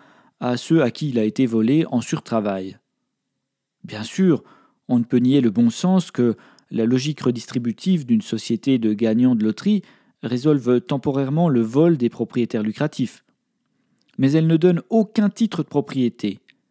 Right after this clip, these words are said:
ni l'accès au travail abstrait. Elle maintient tous les servages à l'origine de l'inégalité. Or, je m'échine à démontrer depuis le début de l'ouvrage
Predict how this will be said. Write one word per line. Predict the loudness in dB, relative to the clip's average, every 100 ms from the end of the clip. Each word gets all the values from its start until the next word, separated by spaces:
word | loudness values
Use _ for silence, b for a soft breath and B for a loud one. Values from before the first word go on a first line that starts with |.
| _ _ -6
ni | 2 4
l'accès | 4 0 0 2
au | 2
travail | -2 -4 -2
abstrait. | -4 -6 -4 -4 -4 _ _ _ _ _ _ _ 0
Elle | 2 4
maintient | 2 0 0 0 0 -4 _ _ _
tous | -2 0 2
les | 2
servages | 2 0 -4 -2 0 0 -2 -4
à | -4
l'origine | 0 0 -2 -4 -4 -2
de | 0
l'inégalité. | 0 0 0 0 2 2 0 0 0 0 _ _ _ _ _ _ _ _ _ 0
Or, | 2 2 -2 B B B _ -18 -12
je | -4
m'échine | -2 0 0 0
à | 0
démontrer | 0 0 0 0 0
depuis | 0 -4 -2 -4
le | -2
début | 0 -2 -2
de | -2
l'ouvrage | -4 0 2 2